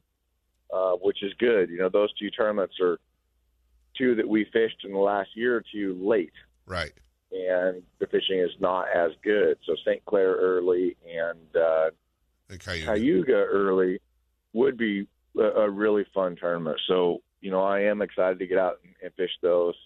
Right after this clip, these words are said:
Speaker 1: Um,
Speaker 2: Are you, uh,
Speaker 1: I'm sure there's
Speaker 2: do you,
Speaker 1: more.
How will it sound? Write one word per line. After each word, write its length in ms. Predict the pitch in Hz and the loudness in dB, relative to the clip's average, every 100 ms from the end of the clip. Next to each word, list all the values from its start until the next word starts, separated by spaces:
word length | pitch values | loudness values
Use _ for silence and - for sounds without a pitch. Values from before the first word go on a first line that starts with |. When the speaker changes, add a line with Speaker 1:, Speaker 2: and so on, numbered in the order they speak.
| _ | _
Speaker 1:
Um, 340 | 85 82 78 73 76 _ _ _ _ _ _ _ _ _ - | -6 -2 -2 -2 _ _ _ _ _ _ _ _ _ _ -10
Speaker 2:
Are 100 | 107 | -8
you, 280 | 113 120 113 | -6 -4 0
uh, 120 | 110 | 2
Speaker 1:
I'm 40 | - | 0
sure 140 | 85 | -2
there's 180 | 87 82 | -2 0
Speaker 2:
do 40 | 85 | 2
you, 60 | |
Speaker 1:
more. 300 | 90 90 90 | 2 0 -4